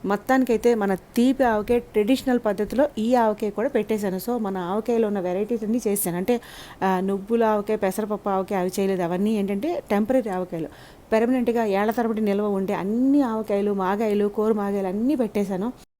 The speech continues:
ఇంకా మీకు ఏమైనా డౌట్లు వస్తే ఈ వీడియో మొత్తం చూసిన తర్వాత నన్ను కామెంట్ చేయండి, నేను ఆన్సర్ ఇస్తాను. కామెంట్ బాక్స్లో ఇంత వివరణ రాయడం కష్టం కనుక నేను వీడియోలోనే అన్నీ ఇచ్చేస్తున్నాను అనమాట. పెద్ద వీడియో అయినా పర్వాలేదని చూడండి, ఏం పర్వాలేదు. నచ్చితే లైక్ చేసి షేర్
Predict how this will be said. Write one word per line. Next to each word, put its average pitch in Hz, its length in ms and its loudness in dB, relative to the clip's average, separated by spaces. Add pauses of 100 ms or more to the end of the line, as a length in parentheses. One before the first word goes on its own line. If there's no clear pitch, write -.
(280)
ఇంకా 254 240 2
మీకు 285 240 4
ఏమైనా 233 200 4
డౌట్లు 214 360 2
వస్తే 247 200 0
ఈ 277 40 2
వీడియో 233 280 8
మొత్తం 254 600 2
చూసిన 233 260 2
తర్వాత 214 380 2
నన్ను 226 460 0
కామెంట్ 202 360 0
చేయండి, 190 220 -2
నేను 196 240 -2
ఆన్సర్ 185 220 -2
ఇస్తాను. 190 380 -2 (300)
కామెంట్ 262 320 4
బాక్స్లో 254 320 2
ఇంత 226 200 2
వివరణ 226 400 4
రాయడం 208 280 2
కష్టం 208 380 -4
కనుక 208 240 -4
నేను 220 320 0
వీడియోలోనే 226 520 6
అన్నీ 226 280 2
ఇచ్చేస్తున్నాను 196 560 -2
అనమాట. 175 240 -4
పెద్ద 180 280 -2
వీడియో 208 280 2
అయినా 196 180 0
పర్వాలేదని 202 760 0 (320)
చూడండి, 226 300 2
ఏం 202 140 2
పర్వాలేదు. 208 420 0
నచ్చితే 214 360 -2
లైక్ 214 260 2
చేసి 240 140 -2
షేర్ 240 260 2